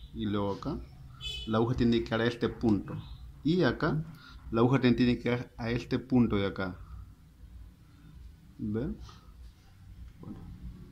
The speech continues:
Ya listo. Ahí, tiene que llegar a ese punto. ¿Ven? Lo que hacemos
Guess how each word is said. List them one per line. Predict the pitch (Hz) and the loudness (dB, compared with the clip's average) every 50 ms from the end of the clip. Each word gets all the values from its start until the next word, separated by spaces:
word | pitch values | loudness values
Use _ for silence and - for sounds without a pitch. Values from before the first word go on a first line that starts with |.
| - - - - - - - - - - - - - - - - - - - - | -20 -20 -20 -20 -18 -16 -16 -16 -16 -18 -20 -20 -20 -20 -20 -20 -20 -18 -12 -8
Ya | - 104 101 95 92 | -6 -4 -2 -2 -2
listo. | 92 - - - - - - - - - - - - - - - - - | -4 -4 -6 -10 -12 -16 -16 -18 -18 -20 -20 -20 -20 -20 -20 -16 -10 -8
Ahí, | 101 - - - - - | -8 -8 -8 -12 -6 0
tiene | 113 113 117 117 113 113 | 2 4 4 4 4 2
que | 110 110 | 2 4
llegar | 107 107 104 | 4 6 6
a | 104 | 4
ese | 107 107 - 107 | 2 2 -2 -4
punto. | - - 104 98 92 87 - - - - - - - - - - - - - - - - - - - - - - - - | -4 -2 -2 -2 -2 0 -2 -4 -6 -6 -14 -20 -20 -18 -16 -16 -16 -16 -18 -20 -20 -20 -20 -20 -20 -16 -14 -12 -6 -2
¿Ven? | 156 226 262 311 311 - - - - - - - - - - - - - - | 0 2 2 0 -2 -8 -12 -16 -16 -16 -16 -16 -16 -18 -20 -20 -20 -10 -4
Lo | 117 113 113 107 | -2 0 0 0
que | - 113 | 0 -2
hacemos | 107 - 156 156 170 185 262 262 - - - | 2 4 6 6 6 4 2 0 -4 -10 -16